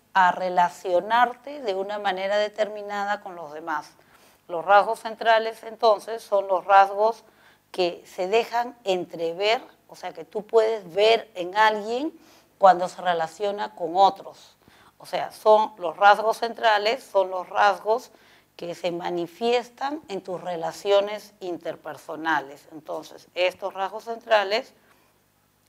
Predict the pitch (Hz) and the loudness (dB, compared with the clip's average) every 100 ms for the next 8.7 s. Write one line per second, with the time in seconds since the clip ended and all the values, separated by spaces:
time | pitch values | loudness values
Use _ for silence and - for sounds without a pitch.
0 | - 175 - 214 208 214 226 - 226 - | -8 -8 2 4 4 2 -2 2 0 2
1 | - 240 - - 185 170 160 170 156 156 | 0 0 -2 -14 -10 -6 -6 -6 -10 -10
2 | - 202 196 208 214 _ 190 180 175 - | -4 -2 -2 -4 -14 _ -16 -14 -14 -16
3 | 170 143 - 165 185 180 160 - 170 160 | -16 -16 -14 -2 0 0 -2 -14 -18 -16
4 | 175 - 185 170 160 160 156 220 214 220 | -16 -16 -14 -12 -12 -12 -10 -4 -4 -4
5 | - 190 175 165 170 190 202 226 - _ | -10 -10 -10 -14 -16 -14 -12 -14 -16 _
6 | _ _ 180 175 196 180 - 135 139 _ | _ _ -4 4 6 6 2 -20 -20 _
7 | _ _ _ _ _ 202 190 190 185 - | _ _ _ _ _ 2 2 2 -8 -8
8 | - 240 247 202 170 165 165 | 4 8 8 6 0 -2 -4